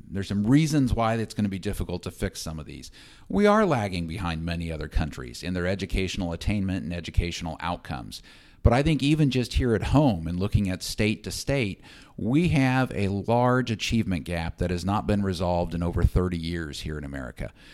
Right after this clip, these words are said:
We have a large number of kind of the bottom quartile of our students who have been making progress, but they're not making progress at the same rate that our highest quartile of students are. And we've gotta find a way to guarantee that we're providing the services so that all children have an opportunity to succeed.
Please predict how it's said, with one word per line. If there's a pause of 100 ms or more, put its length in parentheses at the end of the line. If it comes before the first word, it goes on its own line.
(140)
We
have
a
large
number
of
kind
of
the
bottom
quartile
of
our
students
who
have
been
making
progress, (460)
but
they're
not
making
progress
at
the
same
rate
that
our
highest
quartile
of
students
are. (300)
And
we've
gotta
find
a
way
to
guarantee
that
we're
providing
the
services
so
that
all
children
have
an
opportunity
to
succeed.